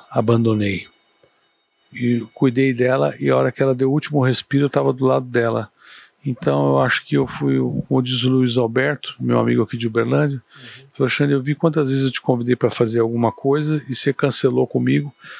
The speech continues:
Speaker 1: pra ir ficar o fim de semana com a sua mãe." Então, isso é uma verdade pura, Luiz. Eu agradeço. E eu avisei meus irmãos, porque ela é tão forte, você acredita? Quatro vezes eu tinha a impressão de que ela, a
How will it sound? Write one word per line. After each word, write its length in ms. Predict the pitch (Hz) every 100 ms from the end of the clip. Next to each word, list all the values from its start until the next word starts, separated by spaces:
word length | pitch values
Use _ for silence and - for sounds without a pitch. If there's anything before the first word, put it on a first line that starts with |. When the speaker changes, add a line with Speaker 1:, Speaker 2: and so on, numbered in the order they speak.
| - -
Speaker 1:
pra 120 | 135
ir 40 |
ficar 240 | - - 135
o 60 |
fim 140 | - 127
de 60 |
semana 300 | - 127 123
com 100 | 120
a 40 | 127
sua 180 | - 135
mãe." 320 | 107 101 - _ _ - - _ _ _ _
Então, 260 | 135 135
isso 220 | 127 -
é 60 | 143
uma 180 | 139 131
verdade 420 | 131 123 131 123
pura, 380 | - 147 151 135
Luiz. 480 | 120 113 107 - - _ -
Eu 120 | 131
agradeço. 680 | 127 131 123 123 139 - - - _ _ - - _ _ -
E 720 | 127 120 117 117 113 113 - - -
eu 200 | 156 147
avisei 460 | 139 131 120 123 120
meus 280 | 120 117 117
irmãos, 440 | 120 131 160 151
porque 300 | - 120 143
ela 420 | 139 139 135 127 -
é 120 | -
tão 160 | 165
forte, 500 | 147 - 156 170 - -
você 100 | 127
acredita? 560 | - 131 160 143 120 - - - - - _
Quatro 320 | 156 165 160
vezes 400 | 120 139 151 -
eu 60 | 147
tinha 180 | - 139
a 20 |
impressão 380 | 139 117 135 123
de 120 | 117
que 120 | -
ela, 340 | 123 120 107
a 100 | 104